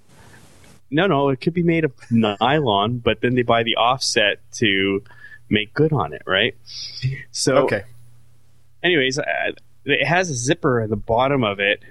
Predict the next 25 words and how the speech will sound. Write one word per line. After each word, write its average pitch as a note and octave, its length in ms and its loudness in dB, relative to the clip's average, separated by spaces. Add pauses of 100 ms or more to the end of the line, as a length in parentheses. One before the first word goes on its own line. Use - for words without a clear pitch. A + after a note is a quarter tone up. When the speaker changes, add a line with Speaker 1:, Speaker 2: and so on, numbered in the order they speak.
(120)
Speaker 1:
where A#2 180 2
you A2+ 100 0
can A#2+ 140 -2
put, - 260 0
like, A2 320 -2
uh, G#2 560 -2
at G#2 120 -2
the G#2 60 -10
very B2 200 -2
bottom A#2+ 300 0
of A2 40 -2
the G#2 60 -10
bag, G#2+ 380 0
you G2 80 -12
can - 100 -18
put, - 160 0
like, A2+ 180 0
an G#2 140 0
A A2 140 2
C C3+ 240 0
adapter G#2 480 -2
for G#2+ 140 0
a - 40 0
P A2 240 -2
C. G#2+ 400 2